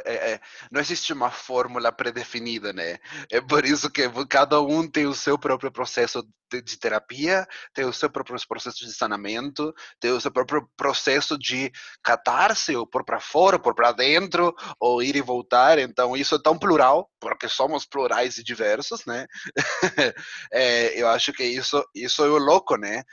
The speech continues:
Do caminho que cada um faz.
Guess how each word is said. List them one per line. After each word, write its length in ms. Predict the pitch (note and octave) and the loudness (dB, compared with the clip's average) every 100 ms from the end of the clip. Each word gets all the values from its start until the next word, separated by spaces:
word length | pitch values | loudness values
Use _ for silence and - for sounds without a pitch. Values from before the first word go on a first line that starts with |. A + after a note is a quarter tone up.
| - - | -20 -18
Do 120 | - B2+ | -10 -2
caminho 540 | B2 A#2+ B2+ C#3+ D3+ | -2 -2 -4 -4 -4
que 100 | C3 | -6
cada 380 | - C3 C3+ C3 | -2 -2 2 0
um 840 | B2 B2+ C#3 C4+ B3+ A#3+ A3+ G#3 - _ _ _ - - | -2 -8 -10 -10 -12 -12 -14 -16 -20 _ _ _ -20 -2
faz. 500 | C#3+ C3+ B2 A2 - | 4 4 4 -4 -12